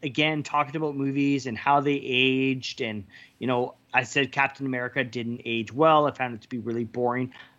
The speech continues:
Iron Man aged so well. I could watch Iron Man over and over and over and over and over and over and over and over and over and over and over and over again.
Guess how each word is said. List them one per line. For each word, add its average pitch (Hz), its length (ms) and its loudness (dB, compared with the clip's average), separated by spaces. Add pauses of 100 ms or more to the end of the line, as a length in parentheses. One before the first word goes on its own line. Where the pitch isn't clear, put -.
(680)
Iron 190 400 6
Man 175 480 2 (360)
aged 135 760 2 (240)
so - 640 2
well. 117 460 -2
I 143 100 2
could 185 180 -6
watch 160 360 4
Iron 139 320 0
Man 127 400 -4 (500)
over 160 400 2
and 156 100 0
over 139 360 2
and 131 80 0
over 127 340 0
and 120 80 0
over 117 300 2
and 110 80 -2
over 147 320 6
and 135 100 4
over 110 280 2
and 123 120 6
over 185 240 10
and 143 80 4
over 120 260 2
and 107 80 -4
over 160 280 6
and 143 100 4
over 131 240 4
and 123 100 -2
over 131 260 6
and 120 80 2
over 113 300 2
again. 110 260 0